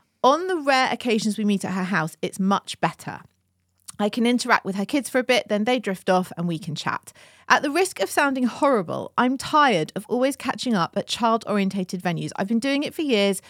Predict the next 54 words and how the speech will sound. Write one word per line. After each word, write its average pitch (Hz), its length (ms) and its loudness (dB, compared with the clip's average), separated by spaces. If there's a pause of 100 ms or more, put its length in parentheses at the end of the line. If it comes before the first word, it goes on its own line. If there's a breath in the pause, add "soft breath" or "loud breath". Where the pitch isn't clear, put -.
(140)
There 208 100 0
seems 254 260 -2
to - 80 -20
be 247 140 -4
no 240 160 2
end 208 200 0
in 208 120 0
sight. 170 340 0
I've 170 160 -2
reached 185 300 -2
my 165 100 -2
limit. 165 460 -2 (400 loud breath)
We're 233 100 2
catching - 400 0
up - 140 0
this 240 180 0
weekend, 160 480 -4
and 185 180 -4
I 247 200 4
suggested 196 480 -2
meeting 190 320 -2
at - 60 -4
a 190 40 -4
cafe 214 400 -2
in - 180 -4
a 180 60 -2
park. - 540 -2 (280 soft breath)
I 196 60 -6
figured 233 320 0
that 185 100 -2
we 180 120 -2
could 185 140 -2
maybe 190 240 0
have 180 180 -4
coffee, 190 240 -4
then 165 140 -4
go - 120 -4
for - 140 -8
a 165 100 -2
walk. 254 320 2 (220 soft breath)
And 208 100 0
her 311 240 4
response 294 560 -2
was, 160 400 0 (360 soft breath)
"The - 40 -14
kids 440 380 2
would 440 100 2
prefer 330 320 2
to - 160 -4
meet 254 220 2
you 233 120 2
at - 120 0
the 214 40 -8
playground. 156 640 -2